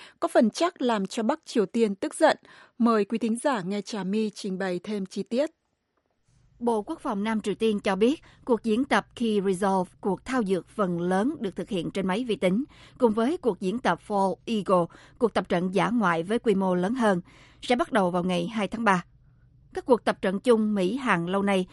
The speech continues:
Speaker 2: vẫn là một nguồn gây căng thẳng trên bán đảo Triều Tiên. Bình Nhưỡng xem đó là một sự chuẩn bị để xâm lăng, nhưng Washington và Seoul tuyên bố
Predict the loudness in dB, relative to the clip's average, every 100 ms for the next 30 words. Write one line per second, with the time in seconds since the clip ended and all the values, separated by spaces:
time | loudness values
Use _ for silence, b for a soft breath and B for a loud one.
0 | B B 2 4 2 0 0 -2 -2 0
1 | -2 0 -4 -4 -4 -4 -2 0 0 0
2 | -2 0 0 -2 -4 -2 2 2 0 _
3 | _ _ _ _ _ _ _ 4 6 4
4 | 2 -2 -2 -2 -2 -2 -4 -4 -4 -4
5 | -4 -2 -2 -2 -4 -4 -2 2 2 0
6 | B B B 0 2 2 0 0 -2 -2
7 | 0 0 -2 0 -2 -2 -2 2 2 2